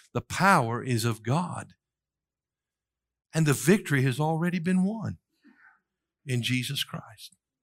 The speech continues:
All I must do is in obedience and in faith live in the reality of that victory, and the experience of that victory will be mine. That leads us to a last thing.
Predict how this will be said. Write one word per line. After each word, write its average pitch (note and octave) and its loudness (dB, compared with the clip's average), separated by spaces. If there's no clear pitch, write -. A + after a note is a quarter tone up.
All D3 4
I D#3+ 4
must D#3+ 0
do E3 2
is B2+ 0
in C3 2
obedience C3 2
and A#2+ 0
in A2+ 0
faith D#3 0
live C3+ 6
in A#2 0
the A2 -2
reality B2+ 0
of G#2 2
that A2+ -2
victory, C3 -4
and B2+ 2
the A#2+ 2
experience A#2+ 0
of G#2+ -2
that G#2+ -2
victory A#2 -4
will A2 -2
be G#2 -2
mine. F2 -6
That A2+ -12
leads A#2 0
us G2+ -2
to A#2 -4
a G#2+ -2
last A2+ 0
thing. G2 -8